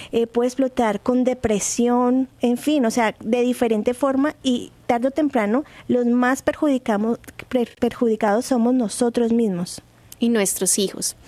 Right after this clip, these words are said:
Speaker 2: Así que, eh, imaginémonos, bueno, cómo será en esas familias donde ya se ha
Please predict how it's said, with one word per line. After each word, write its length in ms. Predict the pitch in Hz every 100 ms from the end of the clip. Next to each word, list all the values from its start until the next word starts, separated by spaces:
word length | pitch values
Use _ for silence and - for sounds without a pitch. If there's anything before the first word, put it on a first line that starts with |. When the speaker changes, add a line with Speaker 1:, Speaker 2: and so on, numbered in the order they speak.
| - - - -
Speaker 2:
Así 300 | 233 247 233
que, 400 | - 269 285 269
eh, 360 | 247 240 220 208
imaginémonos, 880 | 226 226 214 208 202 196 220 269 240
bueno, 300 | 202 202 185
cómo 260 | - 208 202
será 540 | 220 262 190 185 202 220 -
en 160 | 240 240
esas 280 | 233 247 -
familias 480 | 247 208 180 202
donde 320 | 214 233 208 190
ya 440 | 196 190 190 214 - - - - -
se 300 | - - 247
ha 500 | 226 214 208 208 220